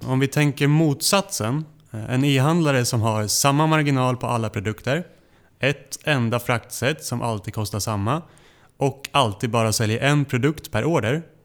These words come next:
då kan du nästan lika, lika gärna fortsätta använda roas. För i det här fallet så kommer poas inte att ge dig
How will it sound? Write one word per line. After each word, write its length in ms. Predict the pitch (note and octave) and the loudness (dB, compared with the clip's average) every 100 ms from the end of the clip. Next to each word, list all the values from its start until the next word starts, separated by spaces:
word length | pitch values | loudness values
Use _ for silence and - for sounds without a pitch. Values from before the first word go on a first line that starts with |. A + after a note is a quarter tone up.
| _ _ _ _ | _ _ _ _
då 120 | A#2+ | -4
kan 180 | B2 C#3+ | 0 2
du 80 | B2 | 2
nästan 300 | A2+ - G#2+ | 2 0 -2
lika, 500 | G#2 - G#2 G#2+ G#2+ | -4 -4 -4 -4 -4
lika 240 | B2+ A2+ A2+ | -4 -2 -2
gärna 240 | G#2 G#2 | -2 -4
fortsätta 420 | A#2+ G#2+ C3 A#2 | -6 -4 -4 -2
använda 420 | G#2+ G2+ G2+ G2+ | -4 -2 -2 -2
roas. 580 | A2+ C3+ G2 F2 - - - | 0 -2 -4 -6 -6 -8 -10
För 440 | G2+ G2 G2+ G#2 | -8 -6 -8 -8
i 140 | F#2+ B2 | -6 -2
det 80 | A#2 | 0
här 140 | C#3 | 0
fallet 340 | C3 A2+ A2 | 0 -2 -4
så 80 | G#2 | -6
kommer 200 | - G#2+ | -4 -4
poas 380 | G2+ A2+ G#2+ G#2 | -4 -6 -4 -4
inte 180 | G2+ G#2 | -4 -4
att 60 | |
ge 220 | A2 A#2+ A2 | -4 -2 -2
dig 300 | G2 G2 | -2 -4